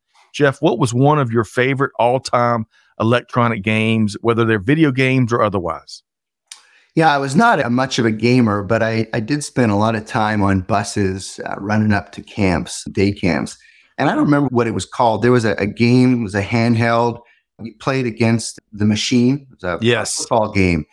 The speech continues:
Speaker 2: And all I remember was that the key to, to success was you had to actually do nothing for about ten seconds, just kinda run around in the backfield.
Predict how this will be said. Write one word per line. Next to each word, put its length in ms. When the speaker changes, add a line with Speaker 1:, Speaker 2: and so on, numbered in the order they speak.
Speaker 2:
And 360
all 200
I 80
remember 420
was 280
that 180
the 80
key 340
to, 220
to 200
success 720
was 180
you 120
had 280
to 120
actually 380
do 180
nothing 580
for 120
about 280
ten 240
seconds, 420
just 200
kinda 180
run 220
around 320
in 80
the 60
backfield. 720